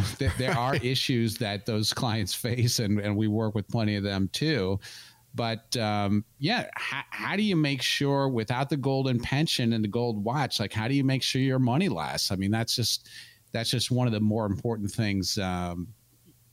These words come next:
Speaker 1: you know,
Speaker 2: Yeah.
Speaker 1: i-, in your life right now. And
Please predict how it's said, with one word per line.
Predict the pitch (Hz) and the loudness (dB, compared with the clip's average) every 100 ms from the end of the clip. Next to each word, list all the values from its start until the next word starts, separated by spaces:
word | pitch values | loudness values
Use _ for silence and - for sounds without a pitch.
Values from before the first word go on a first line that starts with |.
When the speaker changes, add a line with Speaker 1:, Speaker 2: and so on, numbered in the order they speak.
| - | -10
Speaker 1:
you | 117 | -4
know, | 101 85 92 | -4 -4 -2
Speaker 2:
Yeah. | 76 80 64 | 0 0 0
Speaker 1:
i-, | 95 - | -6 -4
in | 120 151 | 0 2
your | 233 131 | 2 0
life | 87 73 - | -2 -4 -4
right | 92 85 73 | -4 -4 -6
now. | 82 85 107 113 | -6 -2 -4 -4
And | 107 104 104 | -4 -2 -2